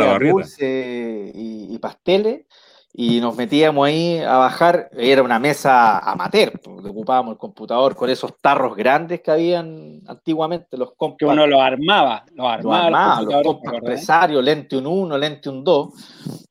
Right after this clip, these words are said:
Speaker 1: y, y tratábamos de bajar por el volumen de, de los parlantes, ¿cachai? Hacíamos la, la,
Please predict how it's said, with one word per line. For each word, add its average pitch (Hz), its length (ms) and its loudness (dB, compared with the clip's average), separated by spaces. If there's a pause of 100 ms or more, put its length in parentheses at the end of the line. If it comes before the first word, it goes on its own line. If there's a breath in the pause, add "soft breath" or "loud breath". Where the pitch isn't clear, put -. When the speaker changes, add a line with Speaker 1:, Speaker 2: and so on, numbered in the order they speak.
(200)
Speaker 1:
y, 123 460 4 (140)
y 123 40 -6
tratábamos 151 580 2
de 139 100 4
bajar 143 380 2
por 156 140 -2
el 135 100 -4
volumen 156 520 -6
de, 120 600 -4
de 120 100 -8
los 120 120 -2
parlantes, 160 680 -2 (280)
¿cachai? 208 320 -4
Hacíamos 196 420 -2
la, 156 260 -2
la, 139 180 -14